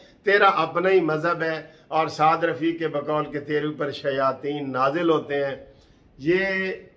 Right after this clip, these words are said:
इसकी वजाहत अब साद रफ़ीक साहब भी करेंगे, ठीक है, क्योंकि नेक लोगों पे तो शयातीन वाजे नहीं ना होते। नेक कादा भाई, कादा नेक,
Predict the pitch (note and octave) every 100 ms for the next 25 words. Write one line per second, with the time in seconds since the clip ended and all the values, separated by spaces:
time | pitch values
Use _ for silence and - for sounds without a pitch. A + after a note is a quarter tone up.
0 | F3 F3+ F3+ E3+ E3 E3+ E3 E3 D#3+ C#3
1 | - D3+ D3+ D3 C3+ D3+ - C#3+ C3+ C3+
2 | C#3 D3+ D3+ C#3+ - - _ - - D#3
3 | F3+ F3 F3+ - - _ - D#3+ E3 D3+
4 | D#3+ E3+ E3 D#3+ D#3+ D#3+ D#3+ D#3 D3+ D3
5 | C#3 C#3 C3+ C3 D3 C#3 C3 C3 B2+ B2+
6 | C3 D3 A#2+ A2 - A2+ - _ C3 C#3+
7 | E3 E3 - C#3+ C#3 B2+ B2 B2 - D3+
8 | C#3+ D3 B2+ A#2+ A#2 A2+ A2+ A2+